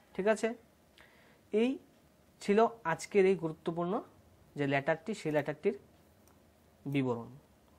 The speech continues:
তোমরা দেখতে পেরেছ, চিন্তার কিছু কারণ নেই। পরবর্তী সময়ে আমি কিন্তু কি করব,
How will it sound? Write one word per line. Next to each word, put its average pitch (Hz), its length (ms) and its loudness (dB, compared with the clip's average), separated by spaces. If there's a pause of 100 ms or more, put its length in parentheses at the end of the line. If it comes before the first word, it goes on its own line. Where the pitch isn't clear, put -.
(460)
তোমরা 151 180 -2
দেখতে 151 340 0
পেরেছ, 180 240 0 (1800)
চিন্তার 160 280 -2 (140)
কিছু 165 180 -6 (120)
কারণ 156 200 6 (120)
নেই। 208 120 4 (220)
পরবর্তী 165 360 2 (120)
সময়ে 170 240 0 (100)
আমি 160 220 -2
কিন্তু 170 220 0 (580)
কি 160 160 -6
করব, 180 160 2